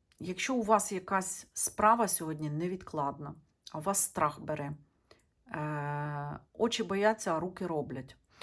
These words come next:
Ось ця приказка теж підходить. Робіть щось, не сидіть на місці, тому що це болото. Воно може затягнути не на один місяць, а й на роки, щоб ви це розуміли. Е, і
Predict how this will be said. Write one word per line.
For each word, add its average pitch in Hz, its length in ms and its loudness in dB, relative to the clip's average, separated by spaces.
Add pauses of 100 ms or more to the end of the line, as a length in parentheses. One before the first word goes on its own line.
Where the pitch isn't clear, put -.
(200)
Ось 180 140 -8
ця 190 160 0
приказка 175 520 -6
теж 151 240 -4
підходить. - 500 -12
Робіть 175 560 -2
щось, - 420 -10
не 185 140 0
сидіть 202 440 -2
на 196 60 0
місці, 175 420 -4
тому 196 200 -4
що - 180 -4
це - 180 0
болото. 160 580 -4 (340)
Воно 226 220 4
може 202 300 4
затягнути 165 800 -4
не 165 460 -2
на 180 140 2
один 170 340 0
місяць, 196 420 -4
а - 80 -4
й 160 80 -4
на 165 160 -4
роки, 160 400 -6
щоб 113 280 -10
ви 156 80 -6
це 160 180 -4
розуміли. 156 640 -4 (760)
Е, - 40 -12 (520)
і 170 520 0